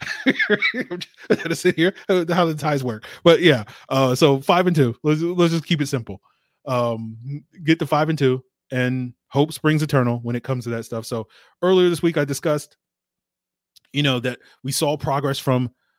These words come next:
Desmond Ridder over his final full starts, uh, against Houston, Tampa Bay, and, um, Washington. But of course, you know, the problem in those games were turnovers. He's turned the ball over seven times in those games.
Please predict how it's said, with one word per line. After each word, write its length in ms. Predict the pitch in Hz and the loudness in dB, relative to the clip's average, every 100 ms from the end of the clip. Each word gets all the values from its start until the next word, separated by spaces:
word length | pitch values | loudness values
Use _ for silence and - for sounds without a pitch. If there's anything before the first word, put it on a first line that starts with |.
| _ - | _ -6
Desmond 340 | 139 135 131 | -4 -2 0
Ridder 240 | 131 139 135 | 2 2 2
over 220 | 135 127 | 0 0
his 200 | 113 120 | -2 -6
final 360 | - 131 131 120 | -4 -4 -2 -6
full 360 | _ 147 139 | _ -4 -2
starts, 560 | 131 - 127 131 - - _ _ _ _ - | -4 -2 -2 -2 -8 -16 _ _ _ _ -12
uh, 220 | 120 120 | -10 -8
against 520 | 120 117 127 117 - - | -10 -6 -6 -6 -12 -6
Houston, 360 | 151 - 131 135 | -6 -4 -4 -2
Tampa 260 | 135 135 | -2 -2
Bay, 360 | 123 131 131 131 | -2 -4 -4 -6
and, 240 | 127 120 120 | -6 -6 -6
um, 440 | 117 113 107 104 _ _ _ _ - | -6 -8 -10 -14 _ _ _ _ -14
Washington. 540 | 123 135 160 156 214 220 _ _ _ _ _ - | -10 -8 -4 -2 -2 -4 _ _ _ _ _ -2
But 100 | 143 | -2
of 80 | - | 2
course, 520 | 143 147 151 - - _ _ _ _ _ _ _ _ _ _ 170 | 2 4 0 -8 -14 _ _ _ _ _ _ _ _ _ _ -2
you 120 | 131 | 0
know, 300 | 123 135 139 _ | 2 0 -4 _
the 140 | 131 | -12
problem 400 | 113 139 139 147 | -6 -4 0 0
in 80 | 143 | 0
those 180 | 139 135 | 0 -2
games 280 | 127 131 135 | -4 -4 -6
were 80 | 139 | -6
turnovers. 400 | 165 110 - - | -6 -8 -14 -14
He's 160 | 131 | -14
turned 220 | - 135 | -8 -6
the 40 | 135 | -4
ball 200 | 135 135 | -4 -4
over 140 | 127 | -6
seven 240 | - 131 139 | -6 -6 -4
times 300 | 131 113 113 | -6 -6 -10
in 60 | |
those 140 | 107 107 | -12 -12
games. 300 | 90 _ | -18 _